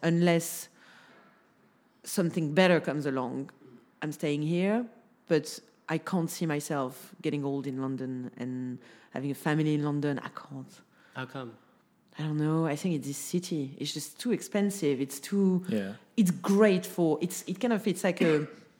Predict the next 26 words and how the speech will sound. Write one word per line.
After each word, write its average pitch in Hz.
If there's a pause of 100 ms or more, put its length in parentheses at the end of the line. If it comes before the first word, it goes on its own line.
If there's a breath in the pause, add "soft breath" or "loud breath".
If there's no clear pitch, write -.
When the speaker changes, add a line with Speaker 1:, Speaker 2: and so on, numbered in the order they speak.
(140)
Speaker 1:
a 170
highway, 175
you 147
know, 147
super -
fast 175
highway 165
when 147
you're 147
young 151
and 143
you 139
want 143
things 147
to 143
happen. 135 (260 loud breath)
Speaker 2:
Right. 127 (180 loud breath)
Speaker 1:
But 175
then 170
for 170
the 160
quality 180
of 147
life, 143
it's 143
just, -